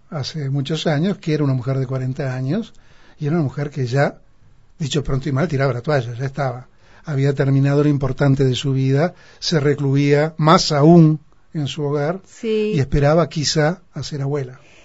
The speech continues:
Speaker 2: Sí, cre-, creo que han influido muchas cosas para, para ese cambio. Incluso yo veía y comprobaba con estas entrevistadas que ellas mismas no son las mujeres de cuarenta que,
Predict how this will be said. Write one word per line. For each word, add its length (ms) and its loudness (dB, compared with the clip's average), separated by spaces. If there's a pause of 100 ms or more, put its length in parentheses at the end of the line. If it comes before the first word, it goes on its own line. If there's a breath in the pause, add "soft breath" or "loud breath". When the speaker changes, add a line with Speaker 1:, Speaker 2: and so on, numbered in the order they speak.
(120)
Speaker 2:
Sí, 420 -4
cre-, 180 -8
creo 300 -2
que 160 -2
han 80 -4
influido 440 -4
muchas 280 -8
cosas 300 -8
para, 320 -8
para 280 -12
ese 200 -10
cambio. 380 -6
Incluso 340 -8
yo 320 -6
veía 400 -8
y 60 -6
comprobaba 500 -6
con 80 -8
estas 260 -12 (240)
entrevistadas 640 -6
que 100 -6
ellas 280 -4
mismas 400 -6
no 120 -8
son 260 -6
las 100 -8
mujeres 320 -10
de 80 -14
cuarenta 440 -6
que, 140 -12